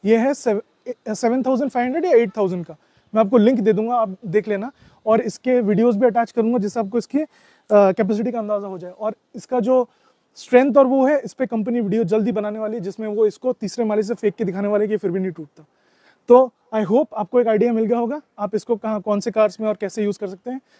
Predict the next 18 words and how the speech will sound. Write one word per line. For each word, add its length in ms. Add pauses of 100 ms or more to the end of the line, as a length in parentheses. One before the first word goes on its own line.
(260)
Answer 280
is, 280
आप 220
इसको 260
बिंदास 340
सारे 180
cars 220
में 60
यूज़ 140
कर 80
सकते 240
हैं। 80 (500)
मैंने 220
इसको 200
यूज़ 220
करते 240
हुए 80
मुझे 220